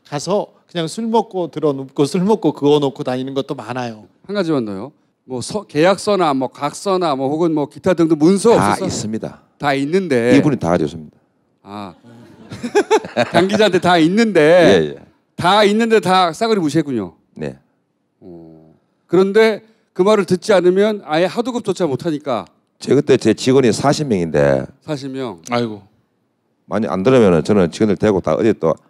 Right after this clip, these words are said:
Speaker 3: 가야 되니까.
Speaker 2: 음.
Speaker 3: 어쩔
Speaker 2: 들을
Speaker 3: 수,
Speaker 2: 수밖에
Speaker 3: 어쩔 수
Speaker 1: 어쩔 수
Speaker 3: 없었고.
Speaker 1: 없이, 어쩔 수 없이 놓고 나오셨네요.
Speaker 3: 예.
Speaker 4: 야, 아니, 그
Speaker 2: 결국
Speaker 4: 혹시 이런
Speaker 2: 그래서
Speaker 4: 건 아닙니까? 그 대표였다가
Speaker 3: 예.
Speaker 4: 회사를 내놓으면은 뭐, 예를 들면 뭐,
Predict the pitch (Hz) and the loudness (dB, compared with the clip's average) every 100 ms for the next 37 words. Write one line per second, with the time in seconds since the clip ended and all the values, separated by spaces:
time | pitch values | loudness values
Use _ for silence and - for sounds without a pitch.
0 | _ - 120 113 76 - 67 65 _ _ | _ -2 2 2 2 -2 -4 -6 _ _
1 | _ _ _ _ 107 98 92 87 82 _ | _ _ _ _ -18 -16 -16 -18 -20 _
2 | _ _ - 107 170 185 165 - 127 - | _ _ -4 0 2 2 2 2 4 2
3 | - 127 - 69 64 - 131 - 175 139 | 2 0 2 2 0 -8 -12 -8 -10 -10
4 | 156 - 135 131 - 120 110 107 110 95 | -18 -20 -20 -20 -20 -20 -20 -20 _ -20
5 | _ _ - 78 71 _ _ - 113 120 | _ _ -8 -8 -8 _ _ -12 -8 -6
6 | 117 107 101 - - 151 160 208 220 247 | -8 -10 -14 -20 -10 -8 0 2 4 4
7 | 233 233 214 247 233 165 165 165 208 214 | 2 2 4 4 4 2 -4 -2 -2 -2
8 | _ _ - 147 - 151 160 208 196 185 | _ _ -12 -12 -6 -4 -2 2 4 4
9 | 165 147 120 - 113 104 98 123 104 _ | 0 0 -2 -2 -2 -2 -2 -2 -4 _
10 | _ 117 98 78 - 131 156 156 160 135 | _ -10 -10 -10 -14 -12 -8 -6 -2 -2
11 | 131 123 123 131 113 110 110 _ 110 104 | -4 -8 -10 -10 -8 -8 -10 _ -20 -20
12 | 107 104 98 92 | -18 -16 -14 -14